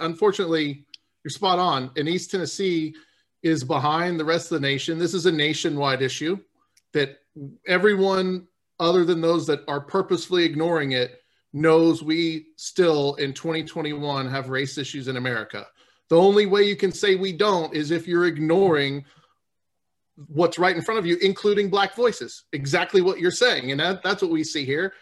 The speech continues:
Hell, it was on my Facebook just a few minutes ago, you know, people saying, "Well, no, they, they shouldn't protest the flag." I, every time black people protest in America, they are silenced by white voices that don't wanna hear it.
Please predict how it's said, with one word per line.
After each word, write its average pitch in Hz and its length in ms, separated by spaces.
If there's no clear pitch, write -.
Hell, 175 260
it 165 40
was 165 100
on 180 120
my 185 80
Facebook 170 580
just 156 220
a 147 40
few 160 120
minutes 147 260
ago, 131 220
you 131 140
know, 151 80
people 190 300
saying, 180 280
"Well, 185 200
no, 180 220
they, 170 160
they 180 120
shouldn't 190 240
protest 180 380
the 160 60
flag." 139 340
I, 185 120
every 240 580
time 196 460
black 165 280
people 165 280
protest 143 800
in 143 120
America, 127 640
they 147 140
are 143 100
silenced 156 560
by 143 120
white 143 380
voices 131 500
that 131 140
don't 131 180
wanna 131 120
hear 123 180
it. 92 100